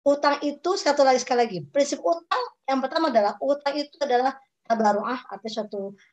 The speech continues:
amalan soleh ya, amalan soleh yang itu adalah semata-mata untuk beribadah kepada Allah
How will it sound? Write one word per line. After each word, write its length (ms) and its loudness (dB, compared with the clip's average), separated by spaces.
amalan 340 -2
soleh 460 0
ya, 180 -4
amalan 460 -2
soleh 420 -2
yang 140 -2
itu 240 -6
adalah 320 0
semata-mata 500 -4
untuk 160 -8
beribadah 320 -2
kepada 160 -6
Allah 240 -2